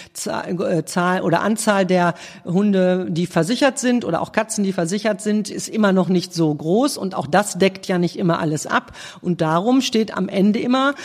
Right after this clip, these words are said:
die Frage, was kostet mich das? Und da muss man auch drauf eingehen. Man soll nicht den Fehler begehen, das lernt man auch immer in tollen Seminaren, im Vorfeld schon zu entscheiden für den Kunden innerlich, nee, das will sich Frau Meier, die will sich das auf keinen Fall leisten. Das,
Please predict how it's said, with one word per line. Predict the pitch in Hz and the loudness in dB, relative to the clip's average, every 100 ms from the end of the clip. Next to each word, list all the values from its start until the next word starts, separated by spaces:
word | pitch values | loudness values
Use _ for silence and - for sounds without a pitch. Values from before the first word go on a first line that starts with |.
| - | -8
die | - | -6
Frage, | 190 160 156 196 220 226 202 | -4 0 2 2 2 0 0
was | 196 - | -2 0
kostet | - 254 - 151 | -2 -2 -2 -6
mich | 139 123 | -6 -8
das? | - - - | -10 -10 -6
Und | 151 | 0
da | 165 175 | 2 2
muss | 185 214 | 2 0
man | 214 208 | -2 -2
auch | - 202 | 0 -2
drauf | - 196 196 | 0 -2 0
eingehen. | 170 151 131 135 135 | -2 -2 -2 -4 -4
Man | 165 | -2
soll | 165 185 | 2 2
nicht | 226 277 | 2 -2
den | 277 | -6
Fehler | - 269 247 233 | -2 0 2 2
begehen, | 220 202 233 226 | 0 0 0 0
das | 208 170 - | 0 -4 -2
lernt | 185 202 240 | 2 2 2
man | 202 | -4
auch | - - | -4 -4
immer | 190 | -2
in | 175 | -2
tollen | 180 190 185 | 0 2 2
Seminaren, | 170 170 170 196 220 208 208 - - - - | 2 0 0 2 2 0 -4 -12 -16 -20 -4
im | 214 | -2
Vorfeld | 170 233 294 196 165 | 2 4 2 2 -2
schon | - 185 | 0 -2
zu | - | -2
entscheiden | - 180 - 180 185 214 | -2 -2 0 0 0 -2
für | 214 - 269 269 | -4 0 2 4
den | 214 190 | 2 0
Kunden | - 247 277 294 302 | 0 0 2 0 -2
innerlich, | - 240 233 240 240 - - 196 | 0 2 2 0 -6 -12 -16 -4
nee, | 160 147 | -2 0
das | 170 - | -4 0
will | 156 196 | 2 4
sich | 190 202 196 | 2 -4 -6
Frau | - - 160 180 | -10 -2 0 2
Meier, | 170 180 185 180 | 2 2 2 0
die | 170 165 | 0 0
will | 185 220 | 0 0
sich | 196 | 0
das | 202 180 | -2 -4
auf | - | -6
keinen | - 262 262 | -2 0 0
Fall | 247 240 | 0 0
leisten. | 226 220 202 - 147 | 2 2 0 -2 -6
Das, | 139 208 - | -4 -4 -6